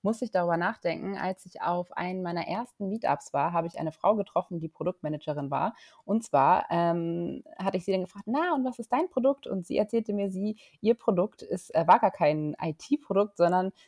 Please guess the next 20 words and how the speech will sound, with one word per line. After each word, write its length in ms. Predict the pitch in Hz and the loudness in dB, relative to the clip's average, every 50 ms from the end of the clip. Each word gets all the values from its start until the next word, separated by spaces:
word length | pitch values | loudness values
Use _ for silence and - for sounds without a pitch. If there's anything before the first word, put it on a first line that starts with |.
| _ _ | _ _
sie 160 | - 180 190 190 | -4 0 4 4
war 100 | 180 175 | 4 4
Produktmanagerin 760 | - - - 180 - 170 170 170 170 - - 160 160 160 | 2 0 -2 -2 0 0 0 0 0 0 0 -2 -2 -2
für 160 | - - - - | -4 -4 -4 -2
eine 200 | 135 156 156 151 | -2 0 0 0
Lampe. 580 | 151 135 131 135 156 147 - 131 107 113 113 - _ _ - - - - - _ _ _ _ 160 | 2 2 2 2 2 0 -2 -4 -4 -6 -8 -12 _ _ -20 -20 -20 -20 -20 _ _ _ _ 0
Ähm, 640 | 160 151 147 147 143 143 139 139 135 135 135 - - | 2 2 2 2 2 0 0 -2 -2 -4 -6 -6 -2
und 340 | - 175 175 165 160 156 156 - - | 0 2 4 2 2 0 -4 -8 -14
da 480 | - - - - - - - 165 185 247 | -14 -12 -12 -12 0 6 8 10 10 10
muss 220 | 254 233 226 - | 8 4 0 0
ich 100 | 233 - | 0 2
dann 160 | - 208 202 208 | 2 4 6 6
halt 160 | 208 196 - | 6 6 6
an 120 | 165 170 | 4 4
der 120 | 185 214 233 | 4 4 4
Stelle, 200 | - 233 208 196 | 4 4 4 4
würde 140 | 196 220 | 2 2
ich 80 | 233 - | 4 4
euch 160 | 180 175 - | 4 4 4
fragen, 440 | - - 185 190 196 180 196 233 | 4 6 6 6 6 6 2 -4